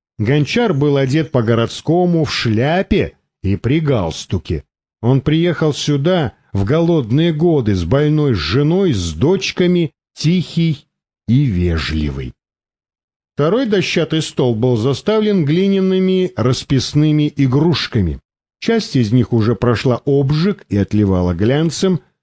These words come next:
а часть была еще сырая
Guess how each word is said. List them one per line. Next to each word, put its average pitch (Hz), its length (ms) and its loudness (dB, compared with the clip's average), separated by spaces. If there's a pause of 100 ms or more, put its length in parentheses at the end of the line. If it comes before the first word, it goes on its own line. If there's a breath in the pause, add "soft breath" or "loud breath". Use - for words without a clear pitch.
(180)
а 117 160 0
часть 208 440 -2
была 123 260 0
еще 233 300 0
сырая 120 960 0